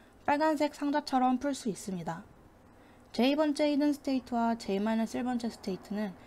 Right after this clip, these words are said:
H가 벡터의 형태이기 때문에 자코비안을 이용하여 미분을 하는데 이를 풀면 마지막 식과 같이 됩니다. T로 표현된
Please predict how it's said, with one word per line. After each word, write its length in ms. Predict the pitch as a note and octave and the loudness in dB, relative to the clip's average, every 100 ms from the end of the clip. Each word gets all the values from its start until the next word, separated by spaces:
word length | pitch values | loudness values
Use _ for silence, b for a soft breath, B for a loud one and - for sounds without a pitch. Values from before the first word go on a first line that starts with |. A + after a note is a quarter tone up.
| B B B - | B B B 2
H가 480 | G#3 - C4 B3 A#3+ | 2 4 2 4 4
벡터의 560 | G3+ - C4 C4+ C4+ | -2 -2 2 2 4
형태이기 440 | C4+ C4+ C#4+ C#4 C4+ | 2 0 0 0 0
때문에 640 | A3+ G#3+ G3 F#3+ G3 F3+ - | 0 -2 -2 -2 -2 -4 -8
자코비안을 640 | G3 - A#3+ B3 B3+ A3+ | -10 -4 2 4 6 4
이용하여 380 | F#3+ G3 G#3 G3 | 2 2 2 2
미분을 380 | F3+ F3+ G3+ G3+ | 0 0 -2 0
하는데 480 | G#3+ F#3 F#3 G#3+ - B B B B | -2 -2 -2 -4 -6 B B B B
이를 280 | G#3+ A3+ C4 | 2 4 4
풀면 440 | - D4 C#4+ C#4+ G#3 | 0 -4 -2 0 0
마지막 420 | F#3 A#3 C4 C4 | 0 2 0 -2
식과 260 | - C#4 | 0 2
같이 280 | C4 A#3+ B3 | 2 2 -2
됩니다. 460 | A3 E3+ D#3 D#3 D3 - - - - - - - _ _ _ _ _ _ - - _ - B B B B B | -2 -4 -2 -4 -6 -14 -20 -20 -20 -20 -20 -20 _ _ _ _ _ _ -20 -20 _ -20 B B B B B
T로 260 | - D#4 D#4 | -6 -4 -2
표현된 680 | D#4+ D4 C#4+ C4+ C4 C4 B3+ | 0 2 4 6 6 4 4